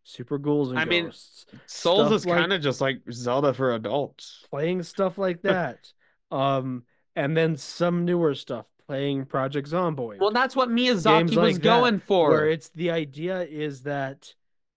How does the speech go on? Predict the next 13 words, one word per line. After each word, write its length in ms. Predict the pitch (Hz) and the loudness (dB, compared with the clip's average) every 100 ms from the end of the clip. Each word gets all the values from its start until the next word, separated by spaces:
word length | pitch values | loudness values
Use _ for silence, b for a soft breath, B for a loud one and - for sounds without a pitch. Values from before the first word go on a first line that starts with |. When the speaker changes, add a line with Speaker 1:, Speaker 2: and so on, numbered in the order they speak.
| _ _ _ _ _ _ - | _ _ _ _ _ _ -16
Speaker 1:
you 480 | 139 135 185 208 | -12 -2 2 4
learn 720 | 170 175 190 143 123 117 117 - _ _ | 4 2 2 0 -4 -8 -12 -20 _ _
from 280 | 147 139 135 | -2 0 -2
failure. 640 | 151 127 107 98 80 - _ _ _ _ _ _ _ _ _ _ _ _ _ _ | -6 -6 -8 -16 -20 -20 _ _ _ _ _ _ _ _ _ _ _ _ _ _
That 160 | 143 131 | -4 0
Speaker 2:
Yeah. 80 | |
Speaker 1:
that 320 | 156 165 170 _ _ _ - | 0 0 -2 _ _ _ -8
is 720 | 190 190 196 196 185 170 143 | -4 0 0 0 0 -2 -6
the, 220 | 151 151 143 _ | -8 -8 -10 _
that 260 | 156 180 165 | -2 -2 -2
is 480 | 160 160 165 139 | -2 0 0 -2
the 160 | 131 131 | -6 -8
game. 440 | 120 101 90 - | -8 -14 -18 -20